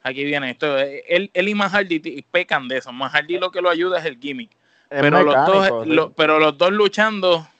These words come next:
Speaker 1: tienen ese mal,
Speaker 2: Pero
Speaker 1: que
Speaker 2: no te
Speaker 1: están
Speaker 2: vayas
Speaker 1: atrasados
Speaker 2: lejos.
Speaker 1: los movimientos, no se, no se reinventan.
Speaker 2: No te vayas lejos,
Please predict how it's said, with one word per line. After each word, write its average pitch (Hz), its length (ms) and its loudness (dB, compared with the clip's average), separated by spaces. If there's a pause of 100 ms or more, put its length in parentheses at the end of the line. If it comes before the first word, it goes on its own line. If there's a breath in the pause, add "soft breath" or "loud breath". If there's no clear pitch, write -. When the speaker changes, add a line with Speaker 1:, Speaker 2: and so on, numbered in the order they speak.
(120)
Speaker 1:
tienen 170 280 -4
ese 160 260 -6
mal, 120 220 -8 (200 soft breath)
Speaker 2:
Pero 143 240 0
Speaker 1:
que 151 60 2
Speaker 2:
no 147 100 0
te 147 80 2
Speaker 1:
están 151 60 6
Speaker 2:
vayas 196 160 4
Speaker 1:
atrasados 190 360 4 (100)
Speaker 2:
lejos. 196 60 0
Speaker 1:
los 185 100 -4
movimientos, 160 520 -2
no 135 120 -4
se, 175 200 -2
no 147 180 -6
se 165 760 0
reinventan. 139 580 -6 (540)
Speaker 2:
No 117 240 -8
te 165 120 4
vayas 185 320 6
lejos, 117 600 4